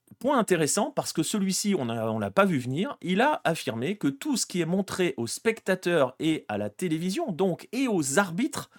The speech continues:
sur le moniteur du var, n'est pas fidèle à cent pour cent à ce qui s'est réellement passé. Ne me demandez pas ce que ça veut dire, je n'en sais rien. Ça n'a pas été non plus plus précisé que ça, euh, derrière, hein. Donc, euh,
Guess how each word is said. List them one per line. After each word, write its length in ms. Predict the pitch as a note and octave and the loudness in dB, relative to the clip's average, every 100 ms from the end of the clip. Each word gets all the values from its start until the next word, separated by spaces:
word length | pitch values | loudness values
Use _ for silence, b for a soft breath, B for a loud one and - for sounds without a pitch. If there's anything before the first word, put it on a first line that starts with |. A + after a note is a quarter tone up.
| B B | B B
sur 320 | - - B3 | -6 0 2
le 80 | F#3+ | 2
moniteur 520 | E3+ D#3+ D3 D3+ C3+ | 2 0 -2 0 0
du 100 | G2+ | 0
var, 300 | G2 D3+ G#3+ | 2 4 4
n'est 100 | D#3+ | -2
pas 180 | C3+ G3+ | -2 -2
fidèle 400 | G3+ C3 C3 G#3+ - B B | -4 -2 -2 -2 -6 B B
à 100 | C3 | 2
cent 240 | - C#4 | 2 0
pour 220 | B3+ G#3 - | 0 -2 2
cent 340 | - F#3+ - | 4 4 4
à 140 | D3+ E3+ | 2 2
ce 100 | - | 2
qui 120 | E3+ | -2
s'est 180 | - C#4 | 0 0
réellement 480 | G3 D#3+ E3 A3+ | 2 4 4 2
passé. 460 | G#3 F3+ E3+ A2 F#2 b b b | 4 4 4 -2 -8 b b b
Ne 120 | A2+ B2+ | 0 2
me 120 | D3 | 2
demandez 340 | E3+ F3 D3+ | 2 0 -2
pas 140 | C3+ A#2+ | 0 -2
ce 80 | |
que 80 | - | -2
ça 140 | A2 G2+ | -6 -4
veut 120 | D3 | -2
dire, 220 | G#3+ E4 _ _ _ _ | -2 -2 _ _ _ _
je 160 | - A2+ | -6 -2
n'en 160 | B2 | -2
sais 180 | G#2 C#3 | 0 2
rien. 300 | E3+ A3+ D#4+ _ _ _ - | 4 2 -2 _ _ _ -10
Ça 240 | - D3+ | 2 4
n'a 140 | C#3+ C#3+ | 4 4
pas 140 | D3 | 4
été 380 | C3+ D#3+ D#3 C3+ b b - | 4 4 4 2 b b -2
non 220 | C#3 D#3+ | 0 0
plus 240 | - E3+ | 0 -4
plus 380 | C#3+ D#3+ F#3 - | -2 2 2 2
précisé 580 | - D3+ C#3 C#3 C3+ C3+ | -2 -2 0 0 0 2
que 140 | C#3 | 2
ça, 320 | C3 D#3 C#3 G#2+ | 2 4 4 4
euh, 180 | A2 | 0
derrière, 380 | G#2+ D3+ A3 E3 | 0 2 2 2
hein. 160 | D#3+ C#3+ | 2 0
Donc, 260 | A#2 G#2+ | -4 -2
euh, 240 | A#2 A2 | 0 0